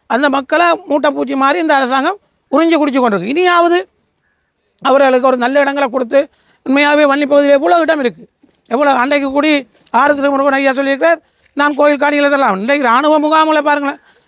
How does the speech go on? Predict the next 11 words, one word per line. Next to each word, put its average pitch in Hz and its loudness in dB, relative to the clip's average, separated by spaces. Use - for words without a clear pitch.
எத்தனையோ 294 0
காணிகளை 302 2
இராணுவ 294 0
முகாம் 294 2
மக்களுக்குள்ள 294 0
இருக்குதானே, 277 -2
அதுகளை 233 2
விட்டு 208 -4
கொடுத்து 208 -6
அந்த 294 2
மக்களை 277 0